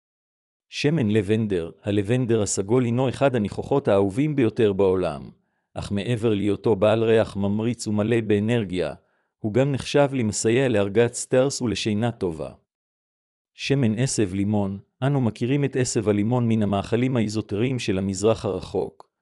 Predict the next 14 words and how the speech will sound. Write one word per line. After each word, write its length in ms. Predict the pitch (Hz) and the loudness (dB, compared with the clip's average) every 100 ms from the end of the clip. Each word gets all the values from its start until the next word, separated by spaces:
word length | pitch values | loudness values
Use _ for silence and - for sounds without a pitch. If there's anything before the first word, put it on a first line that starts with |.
| _ _ | _ _
שם 240 | - 131 | -2 0
הוא 120 | 131 | 2
משמש 460 | 104 - 131 127 - | -2 -2 -2 -2 -4
כתבלין 520 | - 117 104 123 123 | -4 -4 -2 -2 -2
נפוץ 420 | 107 - 143 139 | -4 -2 -2 0
למאכלי 580 | 123 110 101 - 104 120 | -2 0 0 0 0 2
בשר 440 | 101 - 107 98 98 | 0 -2 2 2 2
ואורז, 600 | 95 104 98 80 64 92 - _ _ - | 0 0 0 -2 -10 -16 -20 _ _ -12
אך 180 | - | -6
אלמון 400 | 107 107 127 131 | -2 0 0 0
גראס, 520 | 101 92 90 85 - - _ _ _ 117 | 0 0 0 -2 -8 -12 _ _ _ -6
או 60 | 127 | -2
עשב 320 | 131 120 98 | -2 -2 0
הלימון, 560 | 98 95 101 98 98 | 0 0 -2 -4 -6